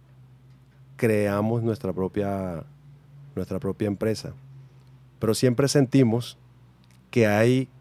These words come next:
más incidencia de impuestos que inciden en que al que trabaja bien, al que trabaja independiente y empieza a tener, eh,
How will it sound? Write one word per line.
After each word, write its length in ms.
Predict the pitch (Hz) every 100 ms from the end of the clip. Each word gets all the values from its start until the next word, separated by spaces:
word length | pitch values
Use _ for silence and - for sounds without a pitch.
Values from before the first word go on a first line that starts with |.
| - - - - - - -
más 280 | 95 110 143
incidencia 640 | 127 123 113 110 - 117
de 120 | 104
impuestos 720 | 90 - 113 110 - 95 - - _ _ _ _ _ _ - _ _ _ _ _ _ _ _ _ _ _
que 380 | - 123 117 110 - _ _ _ _ _ _ _ - - _ -
inciden 440 | 127 - 151 165 156
en 120 | 139
que 360 | - 110 95 - - -
al 160 | 131 135
que 160 | 131
trabaja 440 | - 107 120 135 143
bien, 360 | 147 147 156 - _ -
al 100 | 98
que 120 | 104
trabaja 300 | 95 98 117
independiente 800 | 139 123 117 117 113 104 98 123 - _ _ _ _ _ _ _ _
y 100 | 113
empieza 340 | 104 120 110 127
a 60 |
tener, 840 | 127 117 113 113 120 117 104 82 - _ _ _ _ _ _ _ _ -
eh, 800 | 101 98 92 90 85 82 76